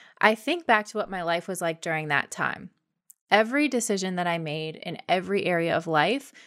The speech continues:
revolved around my goal of becoming the fittest woman on earth and winning the CrossFit Games. Such great detail went into planning my training, my recovery, nutrition, sleep, and even my mental preparation.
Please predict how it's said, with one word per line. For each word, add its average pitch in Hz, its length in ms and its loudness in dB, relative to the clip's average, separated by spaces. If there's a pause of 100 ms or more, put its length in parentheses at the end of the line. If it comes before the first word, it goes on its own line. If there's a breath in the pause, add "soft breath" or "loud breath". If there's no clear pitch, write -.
(160 loud breath)
revolved 196 480 6
around 175 420 2
my 160 240 0
goal 151 280 0
of 147 100 -6
becoming 165 460 -4
the 165 80 -6
fittest 165 380 0
woman 156 220 -2
on 147 160 -2
earth - 280 -4
and 170 160 -6
winning 151 240 -4
the - 80 -8
CrossFit - 420 -2
Games. - 400 -12 (400 loud breath)
Such - 480 4
great 233 240 0
detail 196 460 0
went 165 180 -6
into 160 220 -8
planning 160 420 -6
my - 140 -6
training, 185 640 2
my 98 140 0
recovery, 185 720 -2
nutrition, 175 640 -2
sleep, 190 420 -2 (340 loud breath)
and 202 120 0
even 208 200 4
my 269 160 4
mental 170 380 0
preparation. - 600 -6